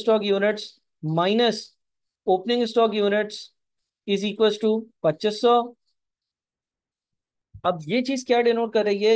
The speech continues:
ये चीज ये डिनोट कर रही है कि क्लोजिंग स्टॉक के यूनिट्स में से ओपनिंग स्टॉक के यूनिट्स को माइनस करेंगे तो आंसर पच्चीस सौ आएगा।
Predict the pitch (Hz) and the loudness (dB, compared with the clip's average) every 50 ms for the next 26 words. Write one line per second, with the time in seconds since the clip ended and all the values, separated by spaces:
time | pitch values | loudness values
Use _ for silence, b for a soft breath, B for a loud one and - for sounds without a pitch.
0 | 226 220 190 214 214 226 220 208 214 214 202 196 185 196 202 196 208 196 185 185 | 0 0 -4 -4 -4 -4 -6 -4 -2 -2 -2 -2 -2 -4 -4 -4 -4 -4 -2 -2
1 | 196 196 208 208 220 214 214 196 185 185 208 247 247 233 208 - 220 202 196 196 | -2 -2 -2 -2 -4 -4 -4 -4 -2 -2 -2 -2 -2 -4 -4 -2 0 0 0 0
2 | 208 202 185 185 180 196 190 196 196 185 214 214 208 202 180 170 - 247 247 233 | -2 -4 -2 -2 -4 -4 -6 -6 -8 -4 -2 -2 0 -2 -2 -4 -2 -2 -2 -2
3 | 220 - 208 202 202 208 190 180 180 196 196 - - 208 202 185 175 180 196 - | -2 -2 -2 -2 -2 -2 -2 -2 -2 -2 -4 -4 -4 -4 -2 -4 -4 -6 -6 -4
4 | - 185 175 175 180 190 202 214 202 180 170 160 160 196 208 208 175 151 - 220 | -2 -2 -2 0 -2 -2 -2 0 0 0 0 -2 -2 -2 -4 -2 -4 -6 -6 -6
5 | 214 - 233 214 190 180 175 170 170 180 | -4 -2 2 2 4 4 4 2 0 -2